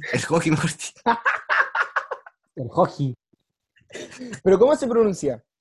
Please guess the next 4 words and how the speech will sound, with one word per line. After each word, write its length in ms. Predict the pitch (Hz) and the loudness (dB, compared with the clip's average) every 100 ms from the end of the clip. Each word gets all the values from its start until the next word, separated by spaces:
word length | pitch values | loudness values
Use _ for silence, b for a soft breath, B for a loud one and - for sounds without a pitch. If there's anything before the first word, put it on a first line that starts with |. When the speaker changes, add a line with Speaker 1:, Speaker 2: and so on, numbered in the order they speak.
| _ _ _ _ _ B B B B _ | _ _ _ _ _ B B B B _
Speaker 2:
Joji. 500 | 127 175 170 117 104 _ _ _ _ | -4 -2 -2 -4 -10 _ _ _ _
Speaker 3:
Joji. 480 | 131 127 190 156 120 _ _ _ _ _ _ _ _ _ _ _ | -6 2 2 2 -8 _ _ _ _ _ _ _ _ _ _ _
Speaker 2:
No, 340 | 131 131 175 180 151 | -6 -2 0 2 0
Yo-, 100 | - | 0